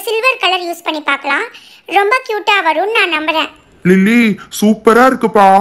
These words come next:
Speaker 2: எனக்கும் இதே மாதிரி பண்ணி கொடு. ரோஸ், நீ எப்பப்பா என்னோடது வந்து போட்டோவை பிரிண்ட் பண்ணிட்டு எடுத்துட்டு வர போற? லில்லி, பேசாம எனக்கும் இதே மாதிரி ஒண்ணு பண்ணி கொடுத்துறேன் பாப்சிக்கல்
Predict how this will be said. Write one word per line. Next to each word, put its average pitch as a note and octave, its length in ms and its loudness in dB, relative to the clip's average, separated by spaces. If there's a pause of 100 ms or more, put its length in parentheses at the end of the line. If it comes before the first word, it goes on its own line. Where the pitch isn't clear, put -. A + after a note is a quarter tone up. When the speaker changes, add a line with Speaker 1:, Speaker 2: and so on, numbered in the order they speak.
(360)
Speaker 2:
எனக்கும் F#3 380 -2
இதே G3 180 0 (100)
மாதிரி G#3+ 320 -2
பண்ணி F#3+ 260 0
கொடு. F#3+ 200 2 (140)
ரோஸ், A3 280 2 (300)
நீ F#3 60 -2 (120)
எப்பப்பா A#3 300 -2 (100)
என்னோடது G3+ 380 0
வந்து G3+ 180 -4
போட்டோவை G#3+ 440 0
பிரிண்ட் G3+ 220 -6
பண்ணிட்டு G#3 280 -2
எடுத்துட்டு F#3+ 280 -4
வர F#3 140 -2
போற? E3 240 0 (460)
லில்லி, F#3 200 -2 (100)
பேசாம G3+ 440 -2
எனக்கும் F#3 340 -2
இதே G#3 180 -4 (120)
மாதிரி G#3+ 340 -2
ஒண்ணு F#3+ 200 -2
பண்ணி F#3 240 -2
கொடுத்துறேன் F#3 420 -2
பாப்சிக்கல் G3 440 -2